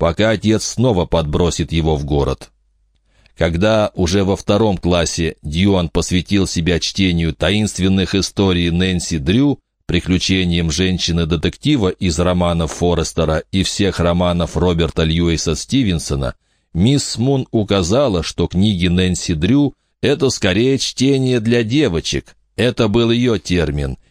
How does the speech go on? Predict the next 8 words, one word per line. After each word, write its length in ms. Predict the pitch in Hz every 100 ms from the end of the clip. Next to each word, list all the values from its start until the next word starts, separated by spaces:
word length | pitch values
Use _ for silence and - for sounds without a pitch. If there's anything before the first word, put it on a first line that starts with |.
| _
и 80 | 90
язвительно 720 | 95 104 90 131 123 131 131
осведомилась, 880 | 127 - 131 104 85 82 73 69 -
нет 300 | 85 120 147
ли 120 | 139
у 140 | 151 143
Дьюана 460 | 113 147 143 135
сестры. 640 | 123 135 117 - 104 69